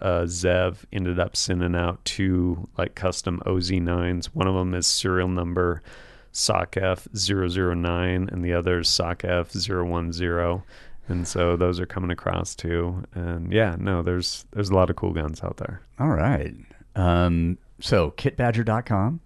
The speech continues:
Speaker 1: Kit badger dot com.
Speaker 2: Kit underscore badger is the I G handle.
Speaker 1: That is.
Speaker 2: I don't have a Facebook, so I don't know. I imagine it's
Speaker 1: I, I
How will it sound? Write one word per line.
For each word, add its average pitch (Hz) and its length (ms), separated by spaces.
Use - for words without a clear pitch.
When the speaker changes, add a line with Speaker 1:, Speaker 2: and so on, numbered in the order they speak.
Speaker 1:
Kit - 160
badger 104 280
dot 101 220
com. 92 520
Speaker 2:
Kit - 340
underscore 113 420
badger 95 400
is 98 140
the 92 100
I 87 140
G 85 240
handle. 85 480
Speaker 1:
That 87 320
is. 92 340
Speaker 2:
I 82 120
don't 98 160
have 90 140
a 85 80
Facebook, 90 480
so 90 100
I 80 40
don't 85 120
know. 85 140
I 80 80
imagine 78 420
it's 78 140
Speaker 1:
I, 82 300
I 87 40